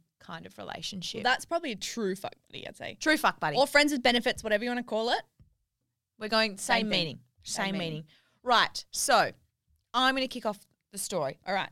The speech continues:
Speaker 1: I
Speaker 2: tell
Speaker 1: was
Speaker 2: us.
Speaker 1: fresh out of a long-term relationship. It was a five-year relationship, also with someone with the same name as my other ex we talked about two weeks ago, Daniel.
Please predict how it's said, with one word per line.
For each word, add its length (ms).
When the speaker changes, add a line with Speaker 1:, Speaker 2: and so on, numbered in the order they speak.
Speaker 1:
I 100
Speaker 2:
tell 60
Speaker 1:
was 140
Speaker 2:
us. 80
Speaker 1:
fresh 320
out 160
of 80
a 20
long-term 400
relationship. 640
It 40
was 120
a 40
five-year 400
relationship, 600
also 440
with 160
someone 420
with 120
the 60
same 480
name 320
as 200
my 140
other 180
ex 220
we 80
talked 260
about 200
two 120
weeks 220
ago, 200
Daniel. 580